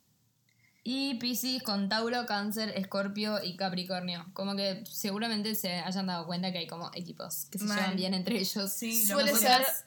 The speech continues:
Speaker 1: somos un equipo.
Speaker 3: Sí,
Speaker 2: Mm.
Speaker 3: suele ser igual por, eh, tu fuego, si sos con fuego, con fuego, generalmente, o tierra con tierra, son bastante compatibles,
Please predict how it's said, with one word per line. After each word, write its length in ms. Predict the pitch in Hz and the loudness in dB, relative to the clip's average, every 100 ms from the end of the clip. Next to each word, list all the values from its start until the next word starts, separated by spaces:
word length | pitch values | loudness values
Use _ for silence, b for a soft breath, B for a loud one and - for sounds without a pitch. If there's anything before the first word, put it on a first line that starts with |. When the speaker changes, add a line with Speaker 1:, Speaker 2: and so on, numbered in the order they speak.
| - | -6
Speaker 1:
somos 260 | 208 196 | -2 0
un 80 | 196 | 0
equipo. 320 | 190 180 175 | 0 -2 -2
Speaker 3:
Sí, 260 | 165 226 190 | -2 0 0
Speaker 2:
Mm. 320 | 180 233 214 | -2 -2 -2
Speaker 3:
suele 360 | 208 277 269 277 | 0 2 2 2
ser 180 | 262 240 | 2 2
igual 460 | 240 208 202 208 190 | 2 2 2 0 -2
por, 720 | 196 180 175 170 170 160 - - | -2 -2 -2 -4 -4 -6 -6 -4
eh, 380 | 196 180 170 170 | -2 0 -2 -4
tu 120 | 175 | -6
fuego, 480 | - 220 226 226 226 | -2 0 2 0 0
si 140 | 202 | -2
sos 340 | 185 190 214 190 | -6 -6 -6 -4
con 180 | 196 | -4
fuego, 240 | 190 202 196 | -2 -2 -2
con 140 | 190 | -2
fuego, 400 | 180 208 208 202 | -2 0 0 0
generalmente, 580 | 196 180 185 190 190 190 | -2 -4 -4 -4 -4 -6
o 40 | 190 | -6
tierra 180 | 190 | -6
con 140 | 185 180 | -4 -4
tierra, 500 | 190 185 180 185 180 | -2 -2 -2 -4 -4
son 160 | 180 | -6
bastante 260 | 175 175 175 | -6 -6 -6
compatibles, 640 | 165 170 165 160 147 175 | -6 -10 -8 -8 -8 -10